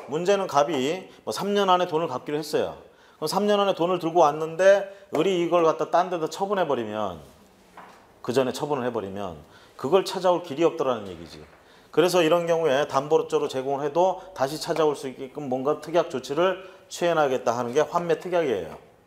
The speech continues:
환매 특약. 그래서, 어, 대개 우리가 환매하는 이유는 이거 사, 다시 살 걸 왜 파냐 이 얘기지. 그쵸? 다 이런 이유 때문에 그런 겁니다. 대부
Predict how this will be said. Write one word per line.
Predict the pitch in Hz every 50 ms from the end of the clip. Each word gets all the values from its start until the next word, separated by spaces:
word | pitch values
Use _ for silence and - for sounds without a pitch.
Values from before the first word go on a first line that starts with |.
| _ _ _ _ _ _ - - - - _ -
환매 | - 123 127 117
특약. | - 117 107 101 92 95 117 147 165 170 - - - - - - -
그래서, | - 160 165 160 160 151 160 170 180 175 175 - - - -
어, | - 127 131 123 127
대개 | 156 165 180 196 190
우리가 | 185 170 170 165 151
환매하는 | - 185 185 190 185 185 190 190 190 180 180 180 180 170 165
이유는 | 147 143 151 156 143 123 123 139 156 175 180 180 - - - - - - _ - 165
이거 | 170 175 170 - - - - - _ _ - - - - - - - - _ _ _ -
사, | - - - - -
다시 | - 120 135 135 175 185
살 | - 185 196 185 -
걸 | 214 190 135
왜 | 120 123 127 -
파냐 | - 185 180 185 160
이 | 131 131
얘기지. | 139 135 135 120 101 101 - - - - _ _ _ - - -
그쵸? | 123 117 - 175 196 208 - - - -
다 | - - 127
이런 | 117 127 170 185 180
이유 | 165 156 -
때문에 | - 139 127 110
그런 | 107 104 95
겁니다. | 95 110 82 80 78 - - - _ _ _ _ _ _ _ _ _ _ _ _ _ _ _ _ _ _ _ _ _ _ _ - - - - - - - -
대부 | 127 135 151 165 165 160 165 143 110